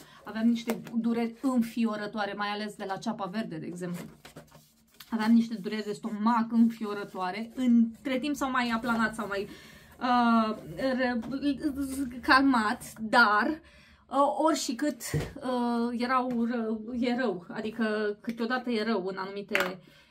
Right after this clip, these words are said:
uh, zi, a, în anumite perioade, în anumiți ani. Hmm, nu miroase. Ia, hai să iau o guriță, să vedem cum este.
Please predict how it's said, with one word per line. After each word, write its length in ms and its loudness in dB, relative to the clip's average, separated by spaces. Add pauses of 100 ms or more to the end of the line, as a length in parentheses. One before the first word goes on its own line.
(120)
uh, 280 -2
zi, 360 -4 (400)
a, 200 2
în 140 8
anumite 340 2
perioade, 400 -2 (100)
în 80 -6
anumiți 380 -4
ani. 220 -6 (1160)
Hmm, 280 -8 (240)
nu 100 -4
miroase. 340 -4 (500)
Ia, 240 -4
hai 100 -6
să 140 -10
iau 360 -4
o 80 -8 (260)
guriță, 580 -6 (800)
să 80 -16
vedem 360 -6
cum 120 -14
este. 380 -16